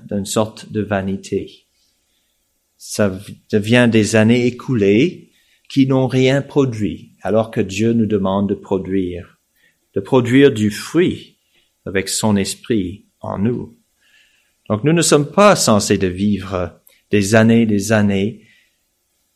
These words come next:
dans la vanité. Ce n'est pas le, l'objectif de Dieu.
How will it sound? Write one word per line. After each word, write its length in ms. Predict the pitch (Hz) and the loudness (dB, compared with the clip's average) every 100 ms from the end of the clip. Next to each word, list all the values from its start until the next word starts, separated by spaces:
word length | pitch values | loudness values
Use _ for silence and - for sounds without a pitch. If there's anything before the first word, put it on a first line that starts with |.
| _ | _
dans 100 | 104 | -4
la 120 | 98 | -2
vanité. 720 | 90 95 92 87 - 92 80 - | 0 0 -2 -4 -2 -2 -4 -12
Ce 140 | - | -6
n'est 80 | 107 | -2
pas 160 | - 185 | 2 4
le, 260 | 156 107 | 4 2
l'objectif 880 | 104 123 117 123 175 - 180 - - | 0 0 2 0 0 -2 -4 -4 -8
de 80 | - | -4
Dieu. 400 | 98 101 160 151 | -4 -2 -2 -4